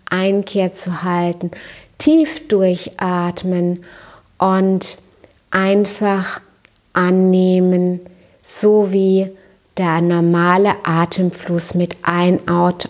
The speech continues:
Einatmen und Ausatmen anzunehmen ist und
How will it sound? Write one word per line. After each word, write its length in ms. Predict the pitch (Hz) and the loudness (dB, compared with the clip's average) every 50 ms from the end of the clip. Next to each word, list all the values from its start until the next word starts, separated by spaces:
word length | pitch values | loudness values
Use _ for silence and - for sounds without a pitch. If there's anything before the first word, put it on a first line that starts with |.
| - _ - | -12 _ -2
Einatmen 800 | 180 180 185 185 190 - - 190 180 180 180 - 190 185 185 | 0 2 2 2 2 0 0 -2 -2 -2 -2 -2 -2 -2 0
und 260 | - 190 190 - - - | 0 0 -2 -2 -2 -4
Ausatmen 920 | 165 160 160 160 160 160 - - - 170 170 170 165 - 175 165 170 165 - - - - _ _ _ | -2 -2 0 -2 -2 -4 -8 -6 -6 -4 -4 -6 -4 -2 0 0 0 -2 -4 -14 -20 -20 _ _ _
anzunehmen 1080 | - 180 180 180 180 175 170 - - - 180 180 175 180 175 175 175 170 170 170 - - | -2 0 2 2 2 2 0 -2 -4 0 0 2 4 4 4 4 4 4 2 2 0 0
ist 260 | - 180 175 - - - - - - - _ _ | -2 -2 -2 -4 -10 -18 -20 -20 -20 -20 _ _
und 380 | - 220 226 220 220 214 214 | 0 2 2 4 2 2 -2